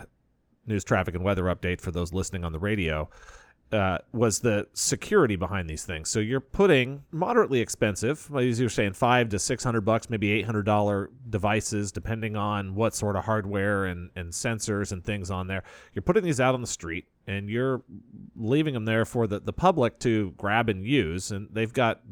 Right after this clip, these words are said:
beepy alarms and this sort of stuff on them. But, um, what kind of, like, so you've got the l-, security logistical challenges of the, the physical scooters out there. You've got an, an app and a platform that I'm sure people are trying to,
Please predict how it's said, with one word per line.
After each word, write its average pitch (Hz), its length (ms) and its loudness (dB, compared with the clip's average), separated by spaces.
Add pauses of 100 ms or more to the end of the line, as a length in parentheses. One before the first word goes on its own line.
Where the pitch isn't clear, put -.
beepy 113 340 0
alarms 104 560 0
and 92 120 -6
this 101 100 -2
sort 104 220 -2
of 92 80 -4
stuff 101 320 -2
on 90 180 -2
them. 90 220 -4
But, 87 160 -4 (580)
um, 92 280 2 (400)
what 190 180 4
kind 190 180 4
of, 110 240 0
like, 113 140 4
so - 100 -2
you've 139 220 2
got 123 320 2
the 113 280 2 (120)
l-, 110 160 -4
security 185 500 4
logistical 143 500 2
challenges 120 540 2
of 92 140 -2
the, 95 240 2
the 95 80 -4
physical 127 400 2
scooters 165 440 2
out 131 220 4
there. 120 460 4 (320)
You've 104 200 2
got 101 340 2 (100)
an, 98 220 0
an 104 160 -2
app 131 360 2
and 80 80 -4
a 78 40 -6
platform 123 800 2
that 101 120 2
I'm 98 140 -2
sure 110 400 2
people 117 380 -2
are 92 80 2
trying 110 440 -2
to, 95 380 0